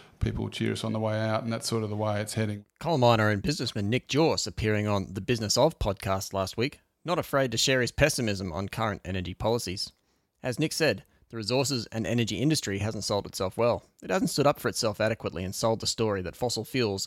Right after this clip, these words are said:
Speaker 2: are essential to life and prosperity in this country and around the world. In this episode, we're taking a break from Chris Bowen and his never-ending dogma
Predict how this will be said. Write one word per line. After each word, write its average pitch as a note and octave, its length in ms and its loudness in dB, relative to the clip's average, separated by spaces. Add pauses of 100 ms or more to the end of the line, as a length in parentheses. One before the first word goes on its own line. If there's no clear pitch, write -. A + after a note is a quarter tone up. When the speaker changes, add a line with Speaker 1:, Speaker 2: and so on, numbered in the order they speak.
Speaker 2:
are G2 120 -2
essential B2+ 460 -2
to - 120 -4
life G2+ 400 0
and G2 120 -8
prosperity A2 500 2
in G2+ 200 -2
this A2+ 160 0
country F2+ 440 -6
and G2 120 -4
around F#2 260 -2
the F2+ 80 -6
world. G2 300 -2 (300)
In D#3+ 140 2
this G#3 160 4
episode, A2+ 440 4
we're A#2 80 2
taking B2+ 320 4
a G#2 60 2
break A#2+ 300 6
from G2+ 140 -6
Chris - 220 -4
Bowen G2 380 0
and G#2 120 -2
his G2+ 120 -2
never-ending G2+ 520 2
dogma G#2 340 0